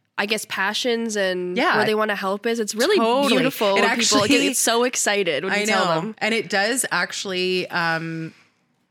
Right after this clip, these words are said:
Speaker 2: help you get to know them in a different
Speaker 1: Mm.
Speaker 2: way, right? Like, as I'm going through, um,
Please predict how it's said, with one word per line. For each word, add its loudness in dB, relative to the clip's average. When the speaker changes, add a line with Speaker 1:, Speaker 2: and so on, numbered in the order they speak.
Speaker 2:
help -6
you -4
get -4
to -2
know -2
them 0
in -2
a 0
different -2
Speaker 1:
Mm. -2
Speaker 2:
way, -2
right? -2
Like, -2
as 0
I'm 0
going -2
through, -2
um, -4